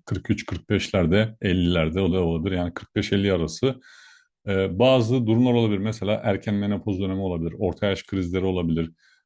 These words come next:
Bu erken dönemde yaşadığı eğer bir sağlık problemi varsa bunun tekrar baş göstermesi gibi de okunabilir. Ee, bu Merkür çizgilerinin bir daha belirmesi burada. Yani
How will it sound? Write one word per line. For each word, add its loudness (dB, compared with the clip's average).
Bu 2
erken 0
dönemde 0
yaşadığı -4
eğer 2
bir -6
sağlık -4
problemi -2
varsa -2
bunun -2
tekrar -4
baş -2
göstermesi -4
gibi -2
de 2
okunabilir. -2
Ee, -4
bu 0
Merkür -4
çizgilerinin 0
bir 0
daha 0
belirmesi 0
burada. -2
Yani 4